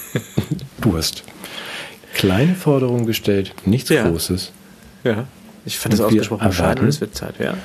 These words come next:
Speaker 1: ja.
Speaker 2: dass das nächste Woche erfüllt ist und dass wir dann
Speaker 1: Wir berichten
Speaker 2: weitere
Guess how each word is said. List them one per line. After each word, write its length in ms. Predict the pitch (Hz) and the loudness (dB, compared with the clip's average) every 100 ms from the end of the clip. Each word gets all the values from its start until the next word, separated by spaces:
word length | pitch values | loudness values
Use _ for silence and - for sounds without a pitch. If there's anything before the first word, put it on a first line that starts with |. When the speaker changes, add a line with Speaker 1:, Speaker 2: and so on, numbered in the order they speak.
| - - | -12 -12
Speaker 1:
ja. 60 | - | -4
Speaker 2:
dass 180 | - - | -4 0
das 180 | 127 - | 0 2
nächste 360 | 92 - 80 | 0 0 -4
Woche 220 | 80 76 - | -4 -4 -6
erfüllt 420 | 80 - 80 - | -4 0 0 0
ist 200 | 135 - | -4 -2
und 100 | 120 | -2
dass 160 | 117 - | 0 0
wir 80 | |
dann 340 | 113 107 113 131 - - - - | 2 2 0 -4 -12 -20 -20 -2
Speaker 1:
Wir 160 | 120 | 2
berichten 300 | 110 104 - | 2 0 2
Speaker 2:
weitere 160 | 117 | 4